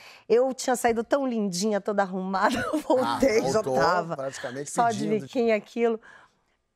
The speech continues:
Speaker 1: E estávamos felizes desse dia imaginado, que a gente ia pular o carnaval e que deu tudo certo, foi uma felicidade. E a gente super in love, pô, a gente tá juntos há dezoito anos, então naquela época não era,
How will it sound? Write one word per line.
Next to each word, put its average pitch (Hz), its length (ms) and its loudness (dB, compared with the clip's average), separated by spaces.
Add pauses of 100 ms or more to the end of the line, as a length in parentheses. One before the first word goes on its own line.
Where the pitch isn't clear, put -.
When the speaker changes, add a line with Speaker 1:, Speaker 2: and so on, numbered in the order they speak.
Speaker 1:
E 403 260 4
estávamos 277 600 0
felizes 254 800 -2
desse 220 300 -2
dia 202 420 0
imaginado, 180 1200 -2 (340)
que 208 220 -4
a 196 60 2
gente 190 240 -6
ia 180 80 -2
pular 180 240 -2
o 175 40 -2
carnaval 185 360 -4
e 180 40 -6
que 185 100 -18
deu 180 140 -6
tudo 180 240 -12
certo, - 500 -2
foi 190 160 -8
uma 180 180 -4
felicidade. 160 1080 -6 (420)
E 185 100 0
a 180 60 4
gente 196 280 -2
super 214 540 -2
in 190 120 0
love, 180 640 2
pô, 170 460 -6
a 175 120 -4
gente 160 280 -6
tá 180 120 0
juntos 170 420 -8
há 196 80 0
dezoito 180 580 -2
anos, 185 280 0
então 165 180 -4
naquela 175 380 -2
época 185 280 -2
não 220 160 0
era, 302 260 0